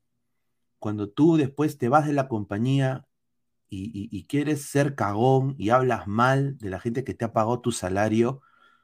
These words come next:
sea cual sea tu experiencia, es, es malo, o sea, se ve malo, la percepción es mala.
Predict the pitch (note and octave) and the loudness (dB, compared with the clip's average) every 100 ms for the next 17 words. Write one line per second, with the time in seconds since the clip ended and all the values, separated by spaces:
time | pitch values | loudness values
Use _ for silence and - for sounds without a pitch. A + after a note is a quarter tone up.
0 | _ _ _ _ - - G#3 A3+ A3+ G3+ | _ _ _ _ -18 -2 2 8 10 10
1 | E3+ C#3 B2+ - G3+ G3+ E3 - B2 C3+ | 8 4 2 2 0 0 -2 2 4 6
2 | D#3+ A2+ G2 - G2+ C3+ C#3 - _ _ | 6 4 0 -4 -4 -4 -8 -20 _ _
3 | _ _ _ F#3+ F#3 - F#3+ D#3 F#3+ E3+ | _ _ _ -2 -2 -2 0 4 4 4
4 | G#2+ F#2 F#2 A#2 - A#2+ D3+ D3+ B2+ G#2+ | 4 0 -4 -6 -2 2 2 2 0 0
5 | A2 A2+ A2+ A#2 - G3 F3+ C3+ C#3 C#3+ | -2 -4 -6 -8 -6 -4 -2 -2 0 0
6 | G#2 F#2 F2+ | 0 -4 -10